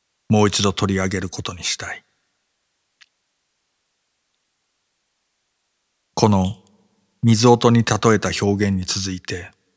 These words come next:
ピアノの音が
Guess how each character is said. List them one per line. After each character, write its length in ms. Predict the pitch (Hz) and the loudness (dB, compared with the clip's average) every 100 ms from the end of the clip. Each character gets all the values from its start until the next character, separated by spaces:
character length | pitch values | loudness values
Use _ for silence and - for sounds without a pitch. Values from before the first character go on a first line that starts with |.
| _ _ _ _ _ _ _ _ _ _ _ _ | _ _ _ _ _ _ _ _ _ _ _ _
ピ 180 | - 117 | -2 2
ア 80 | 107 | 4
ノ 160 | 107 104 | 4 2
の 200 | 101 98 | 2 0
音 160 | - | -4
が 260 | 92 - | -8 -12